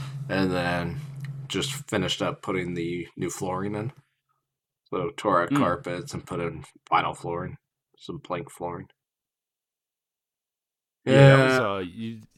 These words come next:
Speaker 2: you just showed the
Speaker 1: Yeah.
Speaker 2: pictures of it. It looks great.
Speaker 1: Yeah. So it's kinda one step. Now I wanna work on every other room, but I guess I should probably hold off until the kid's here and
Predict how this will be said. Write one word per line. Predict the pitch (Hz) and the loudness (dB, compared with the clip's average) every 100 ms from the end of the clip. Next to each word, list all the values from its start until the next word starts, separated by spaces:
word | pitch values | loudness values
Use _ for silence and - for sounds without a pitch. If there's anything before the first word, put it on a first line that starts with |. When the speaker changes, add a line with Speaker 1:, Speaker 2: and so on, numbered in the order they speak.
| _ | _
Speaker 2:
you | 123 | -6
just | 120 | -6
showed | - 120 | -2 -4
the | - | -2
Speaker 1:
Yeah. | |
Speaker 2:
pictures | 135 - 87 | -6 -4 -4
of | 85 | -2
it. | |
It | 87 | -4
looks | 101 - | -6 -8
great. | 110 107 - _ _ _ _ _ _ _ _ _ | -8 -8 -10 _ _ _ _ _ _ _ _ _
Speaker 1:
Yeah. | 180 233 190 - _ _ _ - | 10 10 8 -8 _ _ _ -2
So | 135 120 110 - _ - _ _ _ _ _ | 4 4 4 -2 _ -20 _ _ _ _ _
it's | - | -6
kinda | 127 110 107 - _ _ | 0 0 0 -6 _ _
one | - 104 107 | -8 -2 0
step. | 101 - 101 - | 0 -2 -2 -2
Now | 98 90 | -2 -2
I | |
wanna | 92 92 90 87 _ _ _ _ | -2 -4 -8 -12 _ _ _ _
work | 104 95 | -6 -4
on | 104 | -4
every | 90 90 87 | -4 -6 -6
other | 87 92 | -6 -6
room, | 92 95 | -8 -8
but | 95 82 | -10 -12
I | 85 | -12
guess | 87 - | -12 -12
I | 85 - _ _ _ _ _ _ _ _ _ _ _ _ _ _ _ _ | -16 -18 _ _ _ _ _ _ _ _ _ _ _ _ _ _ _ _
should | - | -8
probably | - 120 | 2 4
hold | 107 113 107 | 6 6 6
off | 104 - | 4 0
until | 98 107 | -4 -4
the | |
kid's | 98 110 107 | -2 -4 -2
here | - 107 120 | 2 2 2
and | 104 | -6